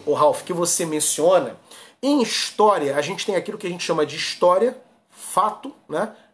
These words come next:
Aquilo que de fato acontece, que é o evento, e você tem a memória. A memória, geralmente, ela é idealizada,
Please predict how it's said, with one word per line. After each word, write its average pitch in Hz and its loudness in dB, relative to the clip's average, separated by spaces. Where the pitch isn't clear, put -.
Aquilo 175 -4
que 175 -10
de 170 -10
fato 160 -2
acontece, 147 0
que - -4
é 147 4
o 139 2
evento, 165 -2
e 180 -6
você 220 2
tem 214 0
a 208 4
memória. 175 2
A 175 0
memória, 202 4
geralmente, 208 2
ela 175 2
é 196 2
idealizada, 175 0